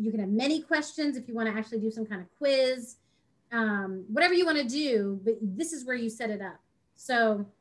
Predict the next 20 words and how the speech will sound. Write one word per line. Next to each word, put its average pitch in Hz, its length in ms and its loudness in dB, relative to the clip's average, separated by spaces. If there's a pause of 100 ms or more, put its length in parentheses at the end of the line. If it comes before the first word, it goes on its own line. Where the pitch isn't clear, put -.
(960)
and 208 100 2
then 208 120 2
once 220 200 0
you 240 80 -6
set 330 200 2
it 294 100 -2
up, 226 180 2 (640)
during 339 360 4
your 302 120 2
meeting 262 300 -2
or 247 60 -6
training, 196 600 -2 (280)
your 294 680 4
facilitator 269 560 -2
box 202 360 -2
will 220 240 0
have 247 100 -4
a 226 80 0
polls 226 640 2 (140)
option, 165 540 -8